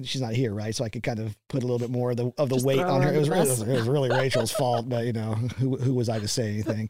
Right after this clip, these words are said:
Speaker 2: <laughs> That's your
Speaker 1: Um,
Speaker 2: parenting fail right there, is not
Speaker 1: <laughs>
Speaker 2: partnering with your
Speaker 1: yeah,
Speaker 2: wife. <laughs>
Speaker 1: for sure. Um, so, but a curt parenting fail is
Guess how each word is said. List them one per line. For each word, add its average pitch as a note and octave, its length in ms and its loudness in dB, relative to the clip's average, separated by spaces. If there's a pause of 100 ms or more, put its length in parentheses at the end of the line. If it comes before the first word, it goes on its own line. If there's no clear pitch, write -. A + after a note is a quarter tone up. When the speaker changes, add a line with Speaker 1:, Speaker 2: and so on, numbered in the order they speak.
Speaker 2:
<laughs> - 100 -20
That's A3 200 -6
your C#3 120 2
Speaker 1:
Um, B2+ 60 2
Speaker 2:
parenting F#3 380 -2
fail F3+ 240 -2
right F#3 240 0
there, F3+ 220 4
is C4+ 160 2
not - 160 2
Speaker 1:
<laughs> - 0 -
Speaker 2:
partnering A#3 500 4
with - 120 4
your D#4+ 160 6
Speaker 1:
yeah, C#4 100 6 (180)
Speaker 2:
wife. - 100 2
<laughs> - 360 -4
Speaker 1:
for F#3+ 120 4
sure. F3 520 0 (400)
Um, D#3+ 240 0 (220)
so, F3 180 4
but D3+ 280 0
a D3+ 280 -4
curt - 500 -6 (140)
parenting C3 460 -2
fail - 340 -8 (260)
is A2 480 -2